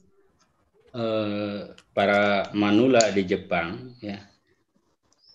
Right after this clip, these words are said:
Tadi sudah dikatakan bahwa kalau pekerjaan-pekerjaan lain tadinya memang perlu tenaga dari luar yang banyak karena corona, Eh, sehingga kebutuhan itu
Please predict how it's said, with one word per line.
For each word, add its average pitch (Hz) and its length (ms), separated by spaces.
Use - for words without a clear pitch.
Tadi 131 400
sudah 117 160
dikatakan 104 640
bahwa 95 240
kalau 104 240
pekerjaan-pekerjaan 95 1120
lain 135 560
tadinya 95 400
memang 95 320
perlu 95 240
tenaga 92 640
dari 98 240
luar 95 320
yang 92 160
banyak 87 560
karena 90 480
corona, 92 680
Eh, 95 800
sehingga 110 480
kebutuhan 107 480
itu 98 160